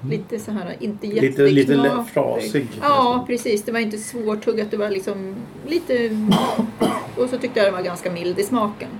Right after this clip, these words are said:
Speaker 2: Mhm. Ja.
Speaker 1: Ja. Vad tyckte du då?
Speaker 2: Ja, jag säger en trea på de här.
Speaker 1: Jaha.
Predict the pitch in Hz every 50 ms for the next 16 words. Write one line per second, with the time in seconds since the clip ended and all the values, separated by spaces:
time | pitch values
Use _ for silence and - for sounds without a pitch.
0 | - - - 123 120 117 160 226 226 - - - - - - - - - - 123
1 | 120 135 180 196 208 202 - - - - - - 202 233 320 - - - - -
2 | - - - - - - - 254 254 254 277 254 - 294 440 415 190 170 - 202
3 | 214 214 - - - 202 254 233 - 220 202 190 - 233 226 220 220 220 202 196
4 | 190 185 147 131 147 151 - 175 151 131 113 - 95 92 - - - - - -
5 | - - - - 214 214 320 480